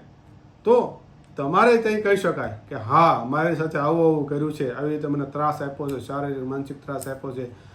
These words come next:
મારઝૂડ કરી છે." એવી જ રીતે મારું પણ કહું, મને મારું જ્યારે પ્રોડક્શન રજૂ કોર્ટમાં કરાયું ને કે મારા વિરુદ્ધ ખોટો ગુનો નોંધીને,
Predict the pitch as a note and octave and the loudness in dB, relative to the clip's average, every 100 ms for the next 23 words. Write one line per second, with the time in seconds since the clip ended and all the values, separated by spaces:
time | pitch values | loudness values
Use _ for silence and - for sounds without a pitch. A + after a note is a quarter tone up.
0 | - C3+ D3 D#3 D#3+ D3+ D3 D3 D#3 C#3 | -10 0 0 2 2 0 -2 -2 -2 -2
1 | G#2+ - - - - - - - - - | -6 -12 -20 -20 -20 -20 -20 -20 -20 -20
2 | - - F3+ G#3 A#3 A#3 F#3 G3+ A3+ A3+ | -20 0 4 6 6 4 4 6 6 4
3 | G#3 G3 D3+ F#3 G#3+ F#3 G3 A3 A#3 A#3 | 2 0 0 2 2 4 4 6 4 4
4 | A3 A#3 A#3+ A3+ A3 A#3 A3 A3 A#3 B3 | 2 2 2 -2 -2 -2 -2 0 -2 0
5 | A#3+ B3 A3 F#3 F#3+ G3+ G3 G3+ G3+ E3+ | 2 2 0 0 2 2 0 -4 -4 0
6 | F3+ F3+ E3 E3 E3+ C#3+ | 0 2 0 0 -2 -4